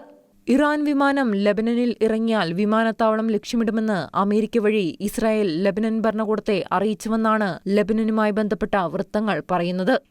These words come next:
ഇറാനെതിരെയുള്ള ഇസ്രായേൽ ഭീഷണി വളരെ ഗൗരവകരമാണെന്ന് അമേരിക്ക ലബനനെ അറിയിച്ചതായാണ് വിവരം. പ്രധാനമന്ത്രിയുമായും പ്രസിഡന്റുമായും കൂടിയാലോചിച്ച ശേഷമാണ് ലബനന്റെ പൊതുമരാമത്ത് ഗതാഗത മന്ത്രാലയം വിമാനത്തിന് അനുമതി നിഷേധിച്ചത്.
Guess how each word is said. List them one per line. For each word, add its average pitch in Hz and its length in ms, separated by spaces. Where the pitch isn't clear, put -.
ഇറാനെതിരെയുള്ള 285 920
ഇസ്രായേൽ 226 400
ഭീഷണി 220 460
വളരെ 202 440
ഗൗരവകരമാണെന്ന് 214 1160
അമേരിക്ക 202 400
ലബനനെ 202 640
അറിയിച്ചതായാണ് 214 880
വിവരം. 185 380
പ്രധാനമന്ത്രിയുമായും 277 1080
പ്രസിഡന്റുമായും 220 720
കൂടിയാലോചിച്ച 220 720
ശേഷമാണ് 226 680
ലബനന്റെ 202 600
പൊതുമരാമത്ത് 214 680
ഗതാഗത 208 460
മന്ത്രാലയം 208 640
വിമാനത്തിന് 214 520
അനുമതി 196 540
നിഷേധിച്ചത്. 175 680